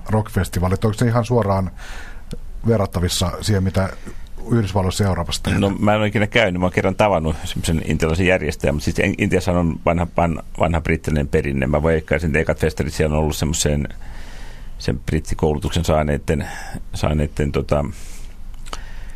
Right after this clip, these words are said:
Speaker 2: jotka on vähän Englannissa ollut opiskelemassa, niin haluaa viedä vanhoja fiiliksiä vähän niin kuin vanhan pubin, kulmapubin sinne, sinne omille kotinurkille. Mut siis tavallaan kyllähän niin kuin se kulttuurisesti, niin,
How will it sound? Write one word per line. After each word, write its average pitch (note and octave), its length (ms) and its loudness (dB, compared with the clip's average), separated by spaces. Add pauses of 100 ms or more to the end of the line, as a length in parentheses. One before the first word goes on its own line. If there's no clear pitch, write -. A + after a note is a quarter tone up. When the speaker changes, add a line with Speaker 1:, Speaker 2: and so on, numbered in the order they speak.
(600)
Speaker 2:
jotka C#2 260 0
on D2+ 60 2
vähän D#2+ 200 2
Englannissa E2 340 2
ollut D#2+ 120 2
opiskelemassa, D2+ 540 0
niin D2 140 2
haluaa D2+ 240 2
viedä C#2+ 200 2 (100)
vanhoja D2 260 2
fiiliksiä C#2+ 460 0
vähän D#2 120 0
niin C#2+ 100 0
kuin A#1+ 80 -2
vanhan D#2 200 2
pubin, C#2+ 340 0 (120)
kulmapubin D#2 520 0
sinne, B1 260 0 (720)
sinne C#2 220 -2
omille D2 260 0
kotinurkille. C#2+ 600 0
Mut D2 200 0
siis E2 180 0 (100)
tavallaan E2 540 2 (1080)
kyllähän E2+ 540 2 (1300)
niin F2 220 2
kuin F2+ 120 0
se F#2 140 2
kulttuurisesti, F2 840 0
niin, E2 520 2